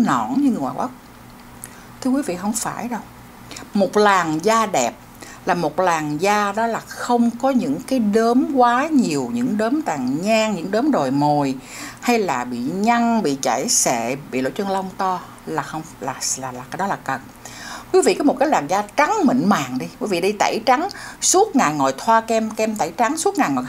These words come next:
thoa kem trộn cho nó trắng, nhưng mà lỗ chân lông nó to, rồi da nó mỏng mà nó trắng chờ như xác chết, rồi lại quý vị, ừm, bị là những cái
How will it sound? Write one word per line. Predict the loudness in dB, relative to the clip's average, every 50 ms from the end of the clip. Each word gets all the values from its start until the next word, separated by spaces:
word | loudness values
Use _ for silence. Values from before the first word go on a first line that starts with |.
| -8 -10
thoa | -10 -6 -4
kem | -2 -2 -2 0 0
trộn | 0 0 0 -2
cho | -4
nó | -4 -2
trắng, | 0 0 0 0 -2 -6 -10 -14 -20 -20 -18 -16 -16 -16 -6 0 2
nhưng | 4 4 4
mà | 2 0
lỗ | -2 -4 -4
chân | -2 0 0
lông | 2 2 2 2 0
nó | 0 0 0
to, | 2 4 4 4 4 4 2 0 -4 -10 -16 -20 -20 -20 -20 -12 -4
rồi | -2 -2 0 2
da | 2 2 4 4
nó | 4 4
mỏng | 6 4 4 4 4 2 2 2 2 0 0 -2 -4 -6 -8 -10 -10 -4 0
mà | 0 0 0
nó | 0
trắng | 2 2 2 2 0 -2 0
chờ | 2 4 4 4
như | 4 2 0
xác | 0 0 0 0 0
chết, | 2 4 4 4 2 -2 -8 -20 -20 -20 -20 -18 -18 -18 -12 -2
rồi | 2 4 4 6 6
lại | 4 4 4 2 2
quý | 2 2 2
vị, | 4 4 4 4 2 0 -4 -8 -12 -4 0
ừm, | 2 2 2 2 0 0 -2 -4 -6 -10 -18 -20 -20 -20 -20 -20 -20 -20 -20 -10 -6
bị | 0 2 4 4 4 2
là | 2 0
những | 0 -2 -2
cái | -2 -2 -2 -2 -2 -4